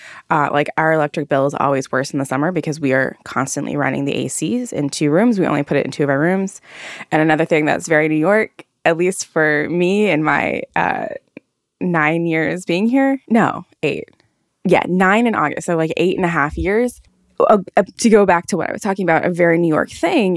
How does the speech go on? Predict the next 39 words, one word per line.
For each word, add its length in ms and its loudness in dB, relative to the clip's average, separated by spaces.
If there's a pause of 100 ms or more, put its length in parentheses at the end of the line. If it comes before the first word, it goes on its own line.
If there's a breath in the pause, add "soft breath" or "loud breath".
is 160 -2
in 120 -2
the 80 -4
summer 400 2
in 200 -4
your 180 -2
own 140 -2
apartment, 640 0 (280 loud breath)
when 120 0
you 80 4
go 80 6
to 80 4
the 80 0
bathroom 600 0
or 80 0
when 140 0
you're 100 -2
pooping, 400 -2
you're, 100 2
like, 120 -2
literally 440 4
sweating 720 -2
because 640 0
it's, 380 -4
there's, 300 0
like, 280 -2
no 440 2
air 300 0
moving. 640 0 (380 loud breath)
A 60 0
lot 180 4
of 60 0
times 280 -2
you 60 -2
don't 200 -2
have 520 0
a, 520 -4
uh, 340 -4 (260)
window. 600 0